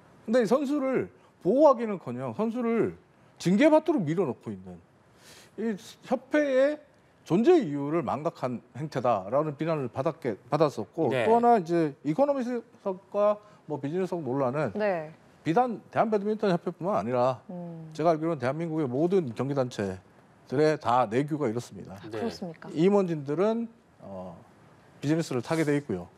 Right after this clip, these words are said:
Speaker 2: 상식적으로 좀 이해는 되지 않는데
Speaker 3: 네.
Speaker 2: 경기를
Speaker 1: 의전,
Speaker 2: 뛰는
Speaker 1: 의전이죠.
Speaker 2: 선수, 네.
Speaker 1: 의전이죠.
Speaker 2: 경기를
Speaker 3: 아.
Speaker 2: 뛰는 선수가 이코노미석을 이용을 하고 임원들은
Speaker 1: 네.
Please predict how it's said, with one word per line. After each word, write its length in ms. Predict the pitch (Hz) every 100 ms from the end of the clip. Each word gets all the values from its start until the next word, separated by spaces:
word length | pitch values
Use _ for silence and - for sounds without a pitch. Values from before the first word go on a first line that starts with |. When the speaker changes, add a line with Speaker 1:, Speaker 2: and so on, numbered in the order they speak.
| _ _ _ -
Speaker 2:
상식적으로 480 | - 220 - 220 214
좀 100 | 147
이해는 280 | 196 247
되지 180 | 202 175
않는데 340 | 135 131 135 117 -
Speaker 3:
네. 180 | 190 190
Speaker 2:
경기를 320 | 233 247 262
Speaker 1:
의전, 120 | 254
Speaker 2:
뛰는 200 | 277 208
Speaker 1:
의전이죠. 440 | 202 226 - - 415
Speaker 2:
선수, 100 | 349 208
네. 140 | 127 160
Speaker 1:
의전이죠. 500 | 165 185 131 95 85 - - -
Speaker 2:
경기를 380 | 160 196 247 247
Speaker 3:
아. 40 |
Speaker 2:
뛰는 260 | 269 269 262
선수가 400 | 247 233 220 220
이코노미석을 840 | 175 214 202 202 190 185 180 175
이용을 300 | 147 160 175
하고 440 | 151 131 135 123 104
임원들은 1000 | 151 190 196 196 196 190 190 214 226
Speaker 1:
네. 40 | 247